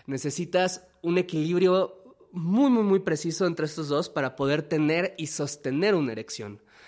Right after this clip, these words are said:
¿no? Y entonces, no hay motivo por el cual creas que tendrías que tenerla parada una,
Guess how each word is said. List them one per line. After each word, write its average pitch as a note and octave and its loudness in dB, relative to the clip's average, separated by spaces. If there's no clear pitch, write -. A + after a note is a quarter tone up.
¿no? D3 -4
Y C3+ -4
entonces, E3 0
no D#3+ 0
hay G3 4
motivo G3+ 0
por C#3+ -2
el B2+ -4
cual D#3+ -2
creas F3 -4
que C3+ -2
tendrías C#3 -2
que F#3 -4
tenerla D#3 -2
parada D3 -2
una, F3+ 2